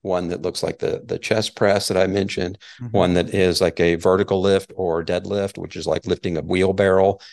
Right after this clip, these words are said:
Speaker 1: and one that is focused on your core. Those are the only four machines you, you would use.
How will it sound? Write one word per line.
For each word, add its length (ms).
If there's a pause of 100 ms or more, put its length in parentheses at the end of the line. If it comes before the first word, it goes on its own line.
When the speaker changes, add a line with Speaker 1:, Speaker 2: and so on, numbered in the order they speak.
(140)
Speaker 1:
and 200
one 220
that 100
is 140
focused 520
on 200
your 200
core. 440
Those 180
are 40
the 120
only 300
four 240
machines 440
you, 140
you 200
would 120
use. 520